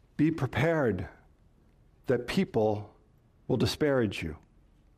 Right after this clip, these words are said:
They will hate you. They'll call you a prude. They'll call you narrow-minded.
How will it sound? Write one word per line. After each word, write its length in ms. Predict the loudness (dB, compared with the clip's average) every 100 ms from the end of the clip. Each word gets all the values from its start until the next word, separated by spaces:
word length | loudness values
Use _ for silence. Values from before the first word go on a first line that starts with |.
| _ _ _ _ _ -4
They 120 | 0
will 160 | 2 4
hate 300 | 2 2 0
you. 180 | -2 -4 -16 -20 _ _ _ _ _ -20 _ _ -20 -20 _ _ -2
They'll 100 | 0
call 220 | 4 4
you 120 | 4
a 40 |
prude. 560 | 2 2 4 6 4 0 -12 _ _ _ _ _ -20 -20 -20 _ _ _ _ -4
They'll 100 | -2
call 240 | 2 2 4
you 140 | 4
narrow-minded. 800 | 4 2 2 2 2 2 0 -2